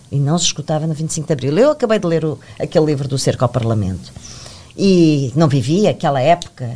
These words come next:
aqui, não, já existia, mas não estava em Portugal sequer e, portanto, não tinha, há muitas coisas que me passam, não tenho essa memória e que sinto necessidade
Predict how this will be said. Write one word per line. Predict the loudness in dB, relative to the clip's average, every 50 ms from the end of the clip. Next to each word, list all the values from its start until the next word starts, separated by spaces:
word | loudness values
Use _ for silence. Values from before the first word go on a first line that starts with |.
| -8 -8 -10
aqui, | -10 -6 -2 0 2 2 2 2 0 0
não, | 0 -2 -2 -4 -6 -8 -10 -12 -14 -16 -14 -14 -10 -2
já | 0 0 2
existia, | 2 0 -4 -4 -4 -6
mas | -4 -4 -6
não | -6
estava | -6 -6 -6 -6
em | -8
Portugal | -8 -10 -12 -4 0 2 2 2
sequer | 0 -2 0 2 2 2 2
e, |
portanto, | -2 -8 -8 -4 -2 -2 -2 -4 -8 -16 -20 -20 -20 -20 -20 -20 -12 -4
não | 0 2 2 2 2
tinha, | 0 -2 -2 0 0 0 0 0 0 0 -2 -4 -4 -4 -6 -6 -6 -8 -6
há | -2 0
muitas | 2 2 2 0 -2 -2
coisas | 0 -2 0 0 -2 -4
que | -4 -4
me | -4 -4 -4 -6 -6 -2
passam, | -2 0 0 0 -2 -4 -4 -4 -6 -6 -8 -6
não | -6 -4
tenho | -2 0 0 2 2 2 0 0 -2 -2
essa | -2 0 2 2
memória | 4 4 6 6 6 4 4 2 -2 -6 -8 -12 -16 -16 -16 -14 -14 -14 -16 -16 -16 -18 -16 -6
e | -4 -2 -2
que | -2 -2 -2
sinto | 0 0 0 0 0 -2 -4 -4
necessidade | -4 -2 -2 -2 0 4 4 4 4 2 -2